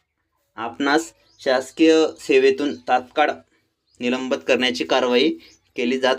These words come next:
असल्याचे समोर येत आहे. तर बघा मित्रांनो, निलंबित अवस्थेस आपणास सरासरी बघा शक-, बघू शकता की निलंबित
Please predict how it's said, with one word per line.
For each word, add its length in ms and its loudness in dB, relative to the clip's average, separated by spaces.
असल्याचे 420 2
समोर 340 -2
येत 140 0
आहे. 200 -4
तर 100 -4
बघा 220 -2
मित्रांनो, 320 -4
निलंबित 520 0
अवस्थेस 380 0
आपणास 380 -2
सरासरी 480 -2
बघा 260 -4
शक-, 260 -10
बघू 200 -2
शकता 260 -2
की 140 -4
निलंबित 440 -2